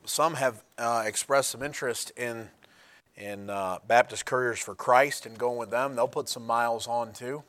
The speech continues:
Brother Malucci put some miles on with Michael there and, uh, put some miles on with them and go out and, and do, do much of the same. You can do that, uh, as well. Brother Lieb, uh, over there in Sicily also extended an invitation for next year. And,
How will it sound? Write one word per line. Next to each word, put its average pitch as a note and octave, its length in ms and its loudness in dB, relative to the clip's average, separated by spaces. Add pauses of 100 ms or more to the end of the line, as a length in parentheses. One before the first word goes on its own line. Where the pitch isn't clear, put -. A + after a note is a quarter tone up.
Brother G#2+ 220 -10
Malucci A2 460 -12
put - 180 -8
some A2 160 -16
miles A#2 340 -2
on A#2+ 220 -4
with G#2+ 100 -12
Michael A#2 360 -4
there A2+ 260 2 (500)
and, G2+ 380 -6
uh, F#2+ 300 -2 (800)
put C#3+ 160 0
some B2 140 -4
miles B2+ 320 6
on C3+ 200 2
with A#2+ 100 -6
them B2+ 240 2
and A2+ 160 -8
go A#2 140 4
out A#2+ 220 4
and, G#2+ 200 -16 (100)
and G#2 200 -14
do, A#2 260 -12 (220)
do B2 120 -8
much B2+ 380 0
of A2 180 -8
the A2 80 -6
same. C3+ 420 -4
You A#2+ 100 -12
can A2 180 -16
do A#2+ 100 -12
that, A#2+ 360 0 (440)
uh, G#2 240 0
as G2+ 160 -6
well. B2 220 4
Brother A#2+ 240 -2
Lieb, B2 380 -8 (360)
uh, A2+ 300 -2
over A2+ 240 -6
there A#2 160 -2
in A2 80 -10
Sicily C3+ 720 -6
also B2+ 540 -4
extended B2 560 -8
an A2+ 100 -12
invitation B2 680 -10
for A#2+ 140 -14
next A#2+ 360 -6
year. C3+ 280 -4
And, G#2 120 -8